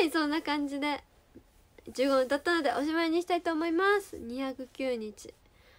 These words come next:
明日で二百十日です。すごい。いつも見てくださってる皆さん、ありがとうございます。はい。明日もやります。じゃあ、ランキングを見ますね。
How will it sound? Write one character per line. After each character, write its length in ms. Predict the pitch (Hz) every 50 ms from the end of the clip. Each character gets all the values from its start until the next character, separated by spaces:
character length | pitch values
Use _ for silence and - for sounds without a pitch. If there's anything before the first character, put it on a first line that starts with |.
| _ -
明 120 | - 220 269
日 100 | - -
で 280 | - 277 269 247 208 -
二 160 | 214 226 254
百 280 | 285 277 277 - 285 269
十 280 | - - 294 294 294
日 160 | - 294 285
で 140 | 269 277 294
す。 180 | 285 - - - _ _ _ _ - - - - - - _ _ - - _ _ _ - - - - - - - _ - - - -
す 80 | 247 220
ご 180 | 226 254 269
い。 140 | 277 - - - _ _ _ _ _ _ _ _ _ _ -
い 120 | 240 233
つ 160 | 226 240 240
も 160 | 233 233 220
見 140 | 220 233 240
て 120 | - 269 254
く 120 | - 254
だ 120 | 247 254
さ 120 | 262 - 262
っ 20 |
て 240 | - _ _ - 247
る 120 | 233 240
皆 260 | 233 233 240 247 269 285
さ 160 | - 311 262
ん、 20 |
あ 20 | 247
り 140 | 233 240 247
が 80 | 247
と 200 | 233 - - 233
う 40 | 240
ご 120 | 220 208 202
ざ 200 | 202 220 220 220
い 160 | 214 214 208
ま 300 | 208 214 240 302 392 392
す。 200 | - - - - _ _ _ _ _ _ _
は 160 | - - 294
い。 80 | 285 - - _ _ _ - - - - - - - - - - - -
明 60 | 269
日 200 | 330 - - 440
も 80 | 392 392
や 120 | 339 285
り 60 | 269 262
ま 240 | 269 294 302 339
す。 120 | 330 - - _ _ _ _ _ - - _ _ _ _ _ _ _ _ _ _ _ _ _ -
じ 40 | -
ゃ 360 | 226 226 226 220 220 - - -
あ、 60 | 226
ラ 60 | 226
ン 80 | 233 233
キ 160 | - - 240
ン 100 | 240 240
グ 80 | 233 240
を 60 | 233
見 120 | 233 233 240
ま 160 | 240 247 254
す 140 | 254 - 220
ね。 340 | 202 202 202 214 240 277